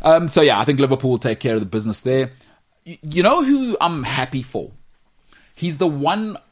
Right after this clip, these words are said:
arch nemesis, and Chelsea weren't quite there yet, but he's one of the greatest players of all time. I'm really happy the Patrick Vieira thing. He looks proper. Li-, like, like Palace look, they're, they're, they're not like,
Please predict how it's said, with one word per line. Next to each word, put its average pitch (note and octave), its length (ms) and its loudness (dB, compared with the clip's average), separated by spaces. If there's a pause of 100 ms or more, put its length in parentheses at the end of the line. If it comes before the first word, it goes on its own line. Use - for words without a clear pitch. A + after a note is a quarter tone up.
(120)
arch E3 300 0
nemesis, D3 720 -6 (920)
and C3 220 -2
Chelsea D3+ 300 -2
weren't C3 220 2
quite B2 200 0
there A2+ 140 -4
yet, B2 300 -2 (500)
but C#3 100 0
he's C#3+ 80 2
one F#3+ 120 2
of C3+ 40 0
the A#2+ 80 -2
greatest G#2+ 260 -2
players A2+ 220 0
of G#2 80 -8
all G#2+ 80 -4
time. A#2+ 260 -8
I'm C#3+ 140 0
really F#3 360 2
happy C#3 380 -4
the B2+ 100 -6
Patrick C3 340 -8
Vieira A2+ 280 -2
thing. C3 320 -8 (680)
He G3 140 0
looks G3+ 180 2
proper. - 360 -2 (1200)
Li-, C#3+ 140 4
like, D3+ 340 0
like D3 220 -2
Palace G3+ 340 0
look, C#3+ 320 -4 (280)
they're, D#3+ 120 2
they're, D3+ 240 -6
they're D#3+ 420 -4
not A3+ 180 -2
like, A#3 280 -6